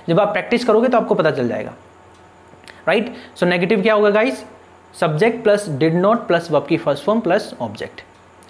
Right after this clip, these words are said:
अब मैं बात करता हूँ interrogative की। Interrogative में helping verb पहले आ जाएगी, did पहले, उसके बाद subject verb की फर्स्ट form plus object।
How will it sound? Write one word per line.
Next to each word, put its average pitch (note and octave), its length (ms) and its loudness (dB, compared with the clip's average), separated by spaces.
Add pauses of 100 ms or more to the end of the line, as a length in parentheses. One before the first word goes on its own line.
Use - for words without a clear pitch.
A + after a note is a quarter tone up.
(280)
अब F#3 100 0
मैं A3 140 4
बात G#3 200 0
करता F3+ 260 -2
हूँ A3 240 -2
interrogative C3 600 -2
की। - 200 -18 (680)
Interrogative G#3+ 560 2
में A3 100 2
helping F#3 320 0
verb F#3+ 100 2
पहले E3 320 0
आ E3+ 40 2
जाएगी, D#3+ 360 0 (540)
did D3 280 0
पहले, E3 340 -2
उसके D3 280 -4
बाद C3+ 220 0
subject C#3 480 -4 (360)
verb C#3 200 -8
की D3+ 100 -4
फर्स्ट D#3 320 -4
form G3 240 -2
plus - 580 -10
object। - 400 -12